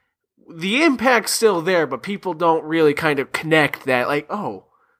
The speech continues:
that came from Escape from New York." 'Cause again, if you think about it in, like, five, ten years,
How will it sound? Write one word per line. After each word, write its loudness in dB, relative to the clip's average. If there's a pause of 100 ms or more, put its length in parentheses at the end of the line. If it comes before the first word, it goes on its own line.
(160)
that 2
came 2
from -6
Escape -4
from -14
New -6
York." -4 (480)
'Cause -4
again, 2
if 0
you -6
think -6
about 4
it 0
in, -4
like, -2 (1000)
five, 4
ten -2
years, -6